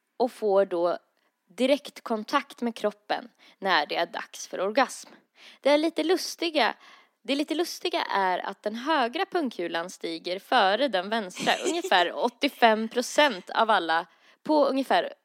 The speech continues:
Speaker 1: åttiofem procent av alla pungbärare.
Speaker 2: Den visar vägen <laughs> för den vänstra
Speaker 1: Ja.
Speaker 2: pungkulan.
Speaker 1: Den bara, "Kom igen nu.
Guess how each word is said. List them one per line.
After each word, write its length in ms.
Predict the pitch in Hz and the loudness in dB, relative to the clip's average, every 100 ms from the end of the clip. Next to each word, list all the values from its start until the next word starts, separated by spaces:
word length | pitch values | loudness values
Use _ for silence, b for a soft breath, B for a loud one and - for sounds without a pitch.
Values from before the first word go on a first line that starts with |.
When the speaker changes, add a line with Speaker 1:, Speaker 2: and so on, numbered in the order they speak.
| _ | _
Speaker 1:
åttiofem 420 | 226 247 233 190 | -4 -2 0 -2
procent 400 | 185 - 220 196 | -2 -6 -6 -4
av 80 | 170 | -2
alla 140 | 165 156 | -2 -2
pungbärare. 680 | 208 180 208 240 - 120 - | -6 2 2 2 -2 -6 -8
Speaker 2:
Den 260 | 254 262 262 | -6 -4 -4
visar 260 | 262 240 | -6 -6
vägen 440 | 226 262 220 214 - - | -4 -4 -4 -12 -6 -6
<laughs> 140 | 254 - | -8 -6
för 140 | - | -4
den 140 | 226 | -2
vänstra 380 | 254 240 262 311 | -2 4 4 4
Speaker 1:
Ja. 60 | 254 | 0
Speaker 2:
pungkulan. 460 | - _ - 302 - | -2 _ -4 -2 0
Speaker 1:
Den 100 | 247 | 0
bara, 100 | 220 - B | 0 -2 B
"Kom 540 | - 254 302 302 294 277 | 0 4 6 6 2 2
igen 240 | 262 254 | 2 2
nu. 240 | 226 214 | 2 0